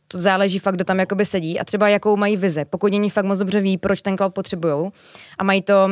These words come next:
eh, postavené na nějakých biznisových potřebách, tak je to vždycky jednodušší, protože se vlastně bavíte s člověkem, který reálně ví, co mu ten cloud může přinést.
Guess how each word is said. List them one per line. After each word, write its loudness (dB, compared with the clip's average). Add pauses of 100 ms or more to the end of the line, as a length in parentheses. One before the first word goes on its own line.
(140)
eh, -2
postavené 0
na 2
nějakých 0
biznisových -2
potřebách, -2
tak -4
je -4
to -2
vždycky -4
jednodušší, -4
protože -4
se -2
vlastně -2
bavíte 0
s -8
člověkem, 0
který -2
reálně 2
ví, -4
co -6
mu -2
ten -4
cloud 0
může -2
přinést. -12